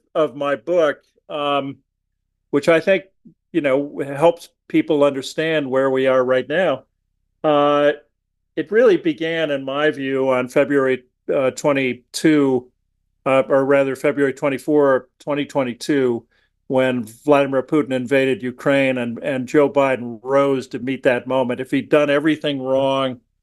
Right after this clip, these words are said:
in Afghanistan, he and his team did everything right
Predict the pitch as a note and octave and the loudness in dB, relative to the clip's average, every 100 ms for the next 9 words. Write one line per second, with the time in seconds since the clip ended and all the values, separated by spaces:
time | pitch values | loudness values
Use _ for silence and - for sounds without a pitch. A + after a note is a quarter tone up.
0 | _ _ _ B2+ C3 - D3 C#3 C3+ - | _ _ _ -4 -4 0 2 2 0 -2
1 | C#3+ C3 B2 - _ _ _ D#3+ D#3 C#3+ | 0 0 -4 -10 _ _ _ 2 2 0
2 | - D3+ C#3 C#3 C3+ - E3 D3 C#3 C#3 | -4 -2 0 0 0 0 2 0 -4 -6
3 | A#2+ B2 B2+ A2 - - | -4 -2 -2 -2 -10 -18